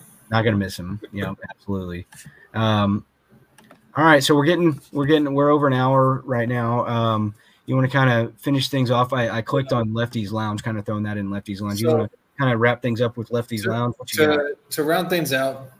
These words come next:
Speaker 1: you know, we're talking about who can make a run, who can just absolutely catch fire and, uh, you know, define their career off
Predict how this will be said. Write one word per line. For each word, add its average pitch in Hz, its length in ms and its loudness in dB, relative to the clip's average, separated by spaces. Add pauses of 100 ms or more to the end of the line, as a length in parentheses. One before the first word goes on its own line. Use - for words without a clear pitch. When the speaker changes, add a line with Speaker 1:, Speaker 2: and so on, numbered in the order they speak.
(100)
Speaker 1:
you 135 100 -10
know, 127 120 -8
we're 131 100 -8
talking 147 320 -4
about 135 400 -4
who 160 160 0
can 175 160 -4
make 151 180 0
a 147 60 -2
run, 131 560 -4 (440)
who 151 140 0
can 160 200 -4
just 143 560 -4
absolutely 139 500 -6
catch 135 340 -8
fire 131 640 -4 (580)
and, 127 440 -6
uh, 120 300 -12 (1500)
you 135 100 -10
know, 123 440 -6 (100)
define 135 380 -2
their 131 160 0
career 135 720 -2 (320)
off 131 340 -8